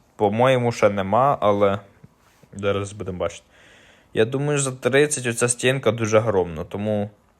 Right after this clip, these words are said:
от, перші конкуренти за тридцять два і вісім стоять, я їх прибиваю, і це буде в окуп на шість голди, п'ять голди.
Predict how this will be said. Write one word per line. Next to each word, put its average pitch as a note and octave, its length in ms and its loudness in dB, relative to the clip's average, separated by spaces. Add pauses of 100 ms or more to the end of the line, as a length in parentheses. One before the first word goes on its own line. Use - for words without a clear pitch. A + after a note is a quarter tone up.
(100)
от, A2 280 4
перші G#2+ 240 2
конкуренти A2 540 0
за A2 140 -4
тридцять G#2+ 320 -2
два G#2+ 140 4
і G2 140 -4
вісім G#2 400 -8
стоять, A#2 480 -2
я G#2 80 2
їх G#2 160 -4
прибиваю, G#2+ 640 2 (640)
і F#2+ 120 -10
це - 160 -2
буде G2 200 -4
в F#2 180 -8
окуп G#2+ 300 -4
на F#2+ 380 0
шість - 640 -8
голди, A2 460 0
п'ять A2 160 0
голди. B2 320 -4